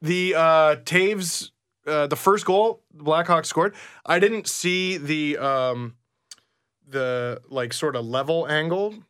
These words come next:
until, uh, this morning, actually. For some reason, I didn't see that, um, when I was shooting the video. That was a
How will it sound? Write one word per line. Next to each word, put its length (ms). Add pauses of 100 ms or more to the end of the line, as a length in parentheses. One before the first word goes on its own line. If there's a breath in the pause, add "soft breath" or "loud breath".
(1000)
until, 840 (140)
uh, 180
this 300
morning, 380
actually. 480
For 200
some 220
reason, 220
I 160 (320)
didn't 280
see 180
that, 260
um, 460 (160)
when 140
I 40
was 100
shooting 220
the 60
video. 220
That 60 (460 soft breath)
was 100
a 80